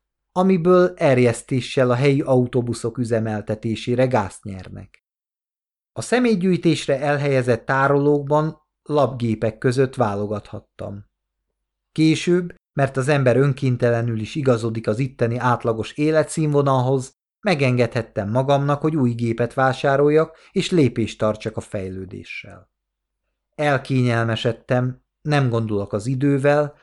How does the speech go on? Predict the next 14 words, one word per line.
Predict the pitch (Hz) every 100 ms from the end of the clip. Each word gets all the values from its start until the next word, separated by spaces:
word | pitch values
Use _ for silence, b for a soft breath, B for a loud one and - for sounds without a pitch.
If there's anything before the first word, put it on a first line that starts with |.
| b b
ráérős | 139 143 139 139 135 127 -
minden | 143 131 110
mozdulatom, | 117 147 131 143 147 143 165 156
hogy | 151
kiélvezhessem | - 175 131 117 113 - 117 - 139 143
hátralévő | 131 127 - 117 117 113 107
napjaim | 107 127 - 139 143
minden | 143 127 104 98
óráját. | 92 90 87 101 92 - _ _ _ _ _ _ _ _
Cseppet | - 156 - 113
sem | - 117
kell | 110 113 107
törnöm | 113 98 104 101 98
magam. | 98 101 98 107